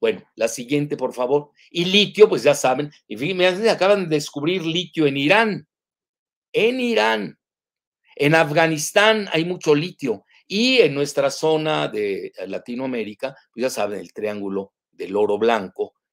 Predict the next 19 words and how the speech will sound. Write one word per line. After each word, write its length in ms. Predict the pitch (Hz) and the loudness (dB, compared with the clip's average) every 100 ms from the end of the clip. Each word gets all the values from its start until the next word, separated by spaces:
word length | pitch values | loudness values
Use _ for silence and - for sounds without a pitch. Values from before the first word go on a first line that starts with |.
| _ | _
que 280 | - 95 104 | -6 -2 -2
es, 300 | 110 - - | -4 -8 -8
eh, 160 | 87 87 | -6 -4
Bolivia, 720 | 92 104 139 151 123 127 - _ _ _ _ _ _ _ _ _ | -2 -2 -2 0 0 -2 -4 _ _ _ _ _ _ _ _ _
Argentina 960 | 98 98 - 98 98 160 165 127 120 _ _ _ _ _ _ _ _ _ _ _ _ _ _ _ _ _ - | -12 -8 -8 -8 -6 -2 0 0 -2 _ _ _ _ _ _ _ _ _ _ _ _ _ _ _ _ _ -20
y 120 | 90 | -10
Chile. 500 | - 180 147 - _ _ - - _ _ | 0 2 2 0 _ _ -20 -20 _ _
Y 360 | 135 131 131 - | -6 -6 -8 -2
que 140 | 123 | 0
no 160 | 135 180 | 2 4
me 120 | 190 | 4
vengan 360 | 170 190 175 147 | 4 4 0 0
con 200 | 127 107 | -6 -2
cuentos 520 | 156 175 180 165 - | -2 -2 -2 -6 -4
que 120 | 147 | -8
también 380 | - 110 131 143 | -6 -4 -2 -2
hay 140 | 131 | -2
mucho 480 | 120 156 185 - 123 | 0 2 2 0 -4
litio 600 | 113 135 - 131 123 | -4 -6 -2 -2 -2